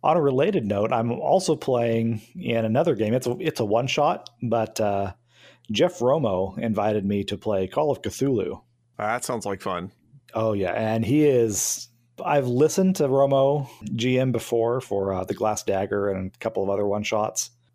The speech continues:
Speaker 1: Um, and he's just fantastic, and he is just as good. You know, I really don't think, like, Glass Dagger, it's not edited at all. It's just,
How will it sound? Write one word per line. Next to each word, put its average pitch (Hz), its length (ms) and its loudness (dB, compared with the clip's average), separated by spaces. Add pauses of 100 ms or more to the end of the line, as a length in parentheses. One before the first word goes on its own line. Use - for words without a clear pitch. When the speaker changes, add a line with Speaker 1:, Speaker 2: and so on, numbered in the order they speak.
Speaker 1:
Um, 101 600 -2 (140)
and 120 160 0
he's 127 180 2
just 135 300 0
fantastic, 104 680 -2
and 113 100 0
he 127 80 2
is 110 100 0
just 143 260 2
as 123 100 2
good. 120 340 2
You 113 100 2
know, 107 340 0 (360)
I 131 60 0
really 170 220 6
don't 156 160 4
think, 151 300 -2
like, 127 200 2
Glass 127 320 2
Dagger, 123 260 2
it's 131 120 -2
not 151 200 0
edited 98 400 2
at 95 60 0
all. 95 220 2
It's 110 100 -4
just, - 280 -4